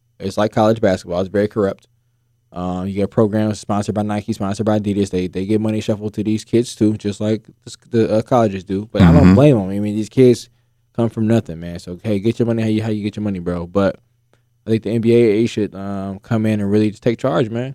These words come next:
Speaker 1: You know, come in
Speaker 2: I
Speaker 1: and
Speaker 2: th-,
Speaker 1: make it.
Speaker 2: honestly, I, I think that's on its way, 'cause I was doing, uh, just a little, little research about it. Uh, but it's, it's a, it's a case going on right now. The N C double A versus, uh,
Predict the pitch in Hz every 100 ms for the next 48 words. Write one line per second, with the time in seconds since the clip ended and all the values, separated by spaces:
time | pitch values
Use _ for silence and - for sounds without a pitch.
0 | - 107 113 - 110 107 101 117 - -
1 | _ 92 113 117 101 104 98 104 101 92
2 | 82 95 92 87 90 87 82 90 87 85
3 | 80 80 80 - _ - 85 92 90 85
4 | 80 80 - - 85 87 85 85 80 82
5 | 82 82 80 80 82 - - 98 85 -
6 | 98 85 - 98 90 87 85 85 85 90
7 | 85 82 80 78 104 92 90 85 87 85
8 | 80 85 80 78 82